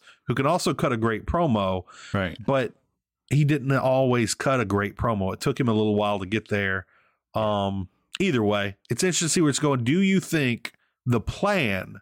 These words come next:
Speaker 1: whether it happens or not, do you think the plan is for the professional wrestlers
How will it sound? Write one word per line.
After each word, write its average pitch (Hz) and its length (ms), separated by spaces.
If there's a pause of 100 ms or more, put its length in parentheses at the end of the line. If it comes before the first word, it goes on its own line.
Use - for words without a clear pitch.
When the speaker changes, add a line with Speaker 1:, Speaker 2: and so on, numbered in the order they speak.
(120)
Speaker 1:
whether 120 220
it - 40
happens 139 400
or 131 60
not, 98 320
do 107 60
you 104 60
think 147 180
the 147 60
plan 139 380
is 104 400 (640)
for 113 100
the 101 120
professional 131 680
wrestlers - 800